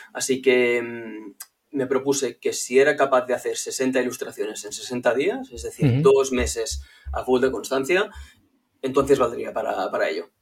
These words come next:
Speaker 1: Y
Speaker 2: Ujú.
Speaker 1: sí, así, así fue. Eh, hice, bueno, mm, me quedé en cincuenta y siete porque además en el proceso fui padre, con lo cual era un
Speaker 2: Jolín.
Speaker 1: añadido más. <laughs>
Speaker 2: Vale, vale, vale.
Speaker 1: Eh, así que hubieron, hubo tres días que tuve que fallar sí o sí. Pero sí,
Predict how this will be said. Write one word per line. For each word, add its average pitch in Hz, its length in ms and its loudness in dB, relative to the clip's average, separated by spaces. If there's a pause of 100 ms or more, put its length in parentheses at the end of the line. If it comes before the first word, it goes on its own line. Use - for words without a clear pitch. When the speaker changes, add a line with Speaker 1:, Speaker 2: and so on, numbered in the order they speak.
(180)
Speaker 1:
Y 117 760 0
Speaker 2:
Ujú. - 40 -10
Speaker 1:
sí, - 300 -2
así, 131 400 0
así - 180 -2
fue. 170 220 -4 (180)
Eh, 123 220 -8
hice, 131 440 0
bueno, 139 280 0 (160)
mm, 135 280 0
me 131 120 4
quedé 143 140 6
en - 80 -2
cincuenta 180 320 4
y 131 60 2
siete 160 260 -4
porque 143 240 -4
además 135 320 -4
en 139 100 -4
el 127 120 -6
proceso - 480 -6 (300)
fui 143 160 -2
padre, 143 340 -2
con 139 160 -6
lo 127 100 -8
cual 127 220 -6
era 131 180 -2
un 131 140 -4
Speaker 2:
Jolín. 143 100 2 (220)
Speaker 1:
añadido 104 80 0
más. 143 200 6
<laughs> 165 720 2
Speaker 2:
Vale, 123 200 0
vale, 110 200 -4
vale. 107 200 -6 (580)
Speaker 1:
Eh, 135 560 6
así 147 240 0
que 147 60 2
hubieron, 151 240 0 (100)
hubo 151 180 0
tres 143 220 4
días 143 200 2
que 143 100 0
tuve 135 220 2
que 131 100 0
fallar 135 260 -2
sí 147 160 0
o 143 60 0
sí. 160 200 -8 (920)
Pero 127 960 4
sí, - 160 2